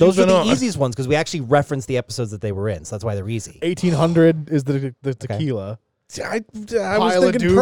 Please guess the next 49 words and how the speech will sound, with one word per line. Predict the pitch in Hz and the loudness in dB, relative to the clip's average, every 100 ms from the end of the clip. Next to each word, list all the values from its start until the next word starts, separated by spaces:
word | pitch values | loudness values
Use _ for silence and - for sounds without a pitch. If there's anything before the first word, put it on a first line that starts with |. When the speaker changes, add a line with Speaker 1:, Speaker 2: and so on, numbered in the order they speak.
| - | 4
Speaker 2:
price. | - 170 | 2 0
Speaker 3:
is | - | 4
Coup. | 185 165 | 6 8
Speaker 1:
And | 151 | 8
they're | 180 | 6
also | 240 | 6
Speaker 2:
Yeah, | - | 4
Speaker 1:
the | |
most | 208 196 | 6 6
Speaker 2:
no, | - | 6
I | 208 | 6
Speaker 1:
recent, | 269 285 | 4 4
Speaker 2:
understand | 151 131 277 196 | 2 2 2 2
it | 165 | 2
Speaker 1:
so | 262 165 | 2 4
you | |
Speaker 2:
now. | 143 | 4
Speaker 1:
should | - 170 147 | 4 2 4
be | 143 147 | 0 2
easily | 135 135 123 | 0 0 2
able | 117 110 | 2 0
to | |
remember | 107 147 123 | 0 2 2
them | 104 | 0
'cause | 110 | -2
the | 110 | -2
third | - 240 175 | 4 4 4
one | 127 | 0
here | 123 - | 2 2
is | 214 | 2
Speaker 2:
Greg, | 202 | 2
Speaker 1:
from | 165 156 | 2 4
a | |
Speaker 2:
I | |
Speaker 1:
new | 139 131 | 4 4
episode. | 117 - 82 78 - | 2 -4 -8 -14 -8
So | 104 85 - 165 | -6 -6 -12 -16
Speaker 2:
I | 170 | -14
can't | 165 - 131 104 | -14 -10 -10 -10
remember | 101 101 101 | -10 -10 -4
Speaker 1:
All | 226 | -2
right, | 139 | -2
Speaker 2:
what | 92 | -4
I | |
had | 92 95 | -8 -10
for | - | -2
Speaker 1:
third | 196 208 | 2 4
quote. | 190 147 82 | 4 4 2
Speaker 2:
breakfast. | 65 - | -8 -18